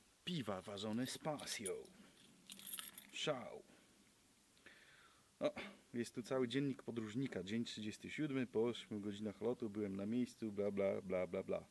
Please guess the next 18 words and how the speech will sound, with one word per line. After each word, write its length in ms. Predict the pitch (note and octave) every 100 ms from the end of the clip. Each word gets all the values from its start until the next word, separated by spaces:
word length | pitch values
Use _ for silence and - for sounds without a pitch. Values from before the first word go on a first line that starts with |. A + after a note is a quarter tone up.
| - - - - - - - - - - - - - -
Tak, 180 | A2+ A2 -
więc 200 | G2+ -
jest 140 | G2+
to 60 | G2+
jakiś 240 | - -
cały 260 | - G#2+ G#2
tam 180 | G2+ -
opis 480 | A2+ - F#2+ - - - - - - - - -
podróży, 520 | G2 A#2+ B2+ A2 G#2+
gdyż 520 | F#2+ F#2+ - - -
jest 200 | G#2 -
cała 240 | G#2+ G#2
seria 340 | G2 A2+ G2+ F#2
takich 380 | - - - -
piw. 420 | B2 A#2 - - - - - - - - - - - - - - - -
Jest 140 | G2+
browaru 540 | G#2 G2 G2+ F#2+ F2+ - - - -
Kormoran. 720 | - F#2+ F#2+ A#2 B2+ A#2 A2+